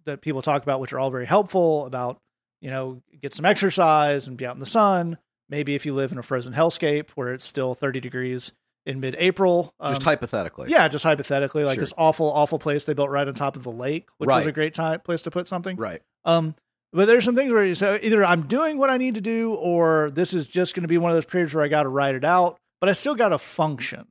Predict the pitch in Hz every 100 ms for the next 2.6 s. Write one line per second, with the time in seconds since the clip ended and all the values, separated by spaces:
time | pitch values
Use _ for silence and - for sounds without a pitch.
0 | _ 131 - _ _ 247 339 359 254 247
1 | 202 196 196 160 190 180 185 - 170 -
2 | - 160 151 143 135 127